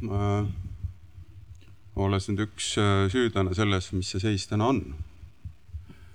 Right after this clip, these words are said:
siis, äh, on, äh, on mul muidugi keeruline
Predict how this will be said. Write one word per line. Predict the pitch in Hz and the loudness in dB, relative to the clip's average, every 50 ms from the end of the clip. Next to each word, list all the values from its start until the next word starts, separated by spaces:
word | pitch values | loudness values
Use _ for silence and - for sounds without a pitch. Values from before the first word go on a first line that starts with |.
| - - - - - - - 180 160 - | -20 -20 -20 -18 -14 -10 -8 -8 -8 -8
siis, | - - 101 90 87 90 - - - | -6 -4 -2 -2 0 -2 -2 0 2
äh, | 95 95 95 92 92 95 95 95 95 92 92 95 - - - - - - - - - 98 | 4 6 6 6 6 6 6 6 6 6 4 4 4 2 2 0 -4 -10 -10 -6 -4 0
on, | 92 92 90 92 92 92 92 92 92 | 2 2 4 4 4 4 4 4 4
äh, | 92 92 92 92 92 95 - - - - - - - - - - - - - - | 4 4 4 4 2 0 -2 -4 -8 -8 -8 -8 -12 -14 -14 -14 -14 -10 -2 0
on | 98 95 95 98 | 2 2 4 4
mul | 107 104 101 | 6 6 6
muidugi | 101 98 95 92 98 95 - | 6 6 4 4 2 2 4
keeruline | - 120 120 107 104 92 90 90 87 87 87 | 6 6 6 6 6 6 6 6 6 6 4